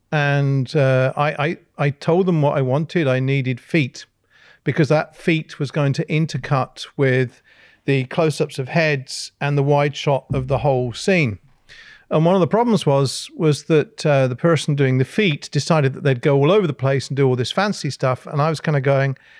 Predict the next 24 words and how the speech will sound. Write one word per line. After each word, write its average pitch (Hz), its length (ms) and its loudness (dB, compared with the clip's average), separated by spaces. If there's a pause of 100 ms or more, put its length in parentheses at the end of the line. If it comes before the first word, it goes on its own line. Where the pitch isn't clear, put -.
(460)
"If - 160 -4
you 156 80 -4
carry 190 360 2
on 170 100 2
doing 151 300 2
that, 185 260 0
I 165 100 0
can't 160 500 -2
edit 160 360 -2
this - 420 -6
as 139 140 -6
a - 20 -4
finished 143 340 -2
show." 196 320 2
I 175 140 2
was 196 240 0
watching 156 320 -2
the 139 80 -2
whole 139 280 2
show 151 480 2 (320)
from 135 220 -4
three 156 300 -2
cameras, 135 680 -2 (500)
and 151 500 -4